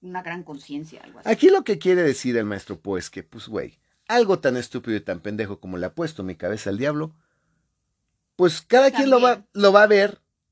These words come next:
Speaker 2: que cada quien lo va a ver, pues, de acuerdo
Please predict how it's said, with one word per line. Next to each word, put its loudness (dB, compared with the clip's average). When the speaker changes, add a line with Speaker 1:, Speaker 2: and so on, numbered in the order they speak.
Speaker 2:
que -12
cada 0
quien -4
lo 0
va 6
a 4
ver, 0
pues, -6
de 2
acuerdo 4